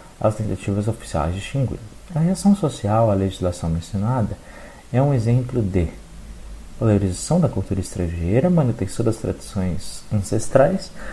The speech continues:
emancipação das camadas populares ou redução das desigualdades econômicas. Pessoal,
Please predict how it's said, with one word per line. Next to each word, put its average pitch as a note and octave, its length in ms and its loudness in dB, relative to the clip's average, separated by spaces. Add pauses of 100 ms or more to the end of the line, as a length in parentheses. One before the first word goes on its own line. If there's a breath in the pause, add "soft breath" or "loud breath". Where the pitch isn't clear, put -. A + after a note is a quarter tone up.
(260 loud breath)
emancipação A#2 680 2
das G2+ 100 0
camadas F#2 300 -2
populares E3 680 4 (420 loud breath)
ou E3+ 140 4
redução C#3 520 2
das G#2 240 0
desigualdades G2 1080 0 (100)
econômicas. F#2+ 1400 -4 (640 loud breath)
Pessoal, A#2 540 0